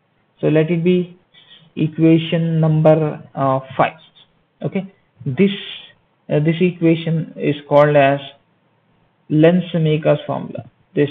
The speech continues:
is lens maker's formula. Okay. So now I'll compare the equations four and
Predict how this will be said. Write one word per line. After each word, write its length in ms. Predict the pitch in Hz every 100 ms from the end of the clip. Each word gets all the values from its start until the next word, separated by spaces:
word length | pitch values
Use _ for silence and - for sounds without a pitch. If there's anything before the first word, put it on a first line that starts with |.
| 143
is 180 | 143 147 - _ _ _ _ _ _ _ _ _ -
lens 500 | 143 139 151 160 160 - - _ _ _ _ _ _ _ _ _ _ -
maker's 600 | 151 147 147 156 151 147 - - _ _ _ _ _ _ _ _ _ _ _ _ -
formula. 500 | 147 135 127 - - _ _ _ _ _ _ _ _ _ _ _ _ _ _ _ _ _ _ _ -
Okay. 200 | 143 - _ _ _ _ _ _ _ -
So 60 | 185
now 340 | 190 190 190
I'll 200 | 175 170
compare 500 | 170 175 165 202 196 - - - _ _ _
the 180 | - 160
equations 640 | 160 165 170 175 165 175 -
four 240 | 160 156 151
and 240 | 156